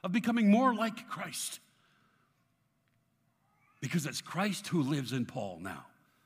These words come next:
And Paul will, in other places, Paul will tell us that, yes, he's failed. Yes, his flesh gets in the way, but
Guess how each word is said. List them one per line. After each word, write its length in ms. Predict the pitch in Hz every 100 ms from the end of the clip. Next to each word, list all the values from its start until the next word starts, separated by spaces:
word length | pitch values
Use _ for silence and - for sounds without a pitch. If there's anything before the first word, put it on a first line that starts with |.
| _ _ _ _ _ _ _ _ _ -
And 100 | 151
Paul 200 | 240 269
will, 80 | 262
in 140 | 233
other 140 | 214
places, 380 | 202 190 156 143
Paul 240 | - 160 156
will 100 | 139
tell 240 | - 120
us 140 | 110
that, 160 | - 117
yes, 180 | 120 123
he's 180 | 123 -
failed. 360 | - 98 101
Yes, 240 | 110 123 -
his 160 | 107
flesh 320 | - 107 -
gets 240 | 104 95 -
in 80 | 101
the 80 |
way, 240 | 92 90 90
but 180 | 98